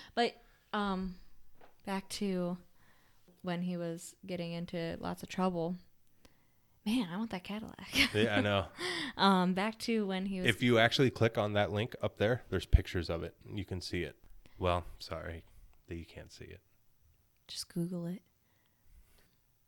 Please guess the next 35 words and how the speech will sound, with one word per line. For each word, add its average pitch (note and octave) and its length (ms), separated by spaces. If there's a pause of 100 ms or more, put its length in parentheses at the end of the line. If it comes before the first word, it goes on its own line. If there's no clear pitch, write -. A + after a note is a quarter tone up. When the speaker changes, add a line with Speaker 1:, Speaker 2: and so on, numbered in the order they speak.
(840)
Speaker 1:
Anyhow, F3+ 280 (300)
back A3 260
to G#3 340
when F#3 240
he F#3+ 80
was F3+ 120
getting F3+ 220
in E3+ 80
a E3+ 40
bunch E3+ 220
of - 60
trouble. E3+ 500 (100)
I, F#3+ 120
I F3 140
believe G#3 280
it G#3+ 120
was F3+ 160
the E3+ 80
Saint E3+ 320 (280)
Valentine's F3 520
Day E3 140
massacres E3+ 720
that E3 380 (760)
caused E3+ 340
him E3+ 300
to E3 240
be E3+ 340
listed E3+ 680 (640)
by E3+ 220
newspapers F3 720
as F3+ 120
public F3 380
enemy E3+ 260
number F3+ 340
one, - 440